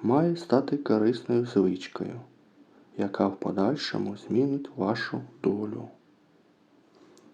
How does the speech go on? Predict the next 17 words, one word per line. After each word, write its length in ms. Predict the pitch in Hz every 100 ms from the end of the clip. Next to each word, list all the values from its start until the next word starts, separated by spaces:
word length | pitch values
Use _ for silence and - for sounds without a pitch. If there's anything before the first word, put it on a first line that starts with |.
| -
Для 160 | 107 107
подяки 560 | 117 117 147 151 -
Богу 520 | 135 135 165 117 95 - -
і 60 | -
всім 340 | - - 151
святим 560 | 156 - 120 120 156 160 - _ _ _ _ _ -
необхідно 640 | 110 104 - 156 165 170
читати 580 | - 98 - 113 120 -
спеціальні 840 | - - 95 - 95 95 110 117
молитви, 680 | 117 104 107 98 101 110 123 - _ _ _ - - - -
які 360 | 104 101 131 123
несуть 500 | 104 98 - 147 147
в 60 |
собі 320 | - 113 104 95
подячний 720 | - 95 - 101 - - 117
характер. 720 | - 110 101 95 - - - - _ _ _ _ _ - - - _ _
День, 400 | - 139 147 147